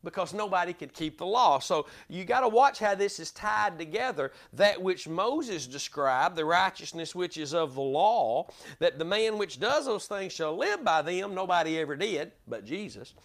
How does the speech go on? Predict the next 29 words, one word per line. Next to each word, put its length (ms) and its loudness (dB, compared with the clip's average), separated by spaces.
But 280 4
the 100 6
righteousness 760 2
which 260 -4
is 180 -4
of 180 -2
faith 500 2
speaks 480 0
on 180 -2
this 300 0
wise. 440 0
"Say 380 2
not 320 4
in 220 0
your 200 0
heart, 520 2
'Who 160 -2
shall 380 0
ascend 500 -4
into 260 -2
heaven?'" 540 -2
That 220 4
is 180 0
to 120 -8
bring 360 0
Christ 500 0
down 300 -2
from 220 -2
above. 680 -2